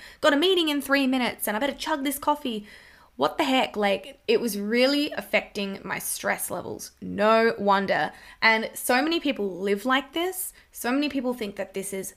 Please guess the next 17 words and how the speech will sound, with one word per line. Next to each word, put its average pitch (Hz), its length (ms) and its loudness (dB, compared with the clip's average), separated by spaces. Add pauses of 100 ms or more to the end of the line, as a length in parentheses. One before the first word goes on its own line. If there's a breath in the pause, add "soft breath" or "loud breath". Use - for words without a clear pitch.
(100)
normal. 233 800 0 (180 loud breath)
It's 214 260 0
just 285 140 0
such 294 120 -6
a 269 60 0
huge 214 340 -6
part, 196 320 2
I 202 60 -6
think, 208 240 -8
of 190 300 0
hustle 214 400 -6
culture 196 580 -2
and 202 420 -4 (380 loud breath)
the 233 80 -6
society 190 560 -2
that 185 300 -2
we're 185 380 -4